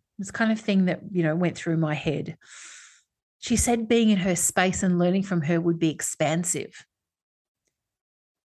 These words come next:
And yet, in reality, that experience was like so many other empty experiences.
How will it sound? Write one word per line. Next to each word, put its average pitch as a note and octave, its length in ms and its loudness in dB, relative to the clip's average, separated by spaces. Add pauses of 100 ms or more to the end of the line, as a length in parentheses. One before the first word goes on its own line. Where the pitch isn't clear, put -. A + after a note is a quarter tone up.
(300)
And A#3 180 2
yet, A#3+ 400 0 (240)
in A#3+ 160 4
reality, G#3+ 1040 0 (880)
that B3 200 0
experience F3+ 1120 0 (1160)
was A3 460 2
like A3 240 0
so A#3 260 2
many A3 260 4
other F#3 480 2
empty F3+ 280 0
experiences. D#3+ 920 -4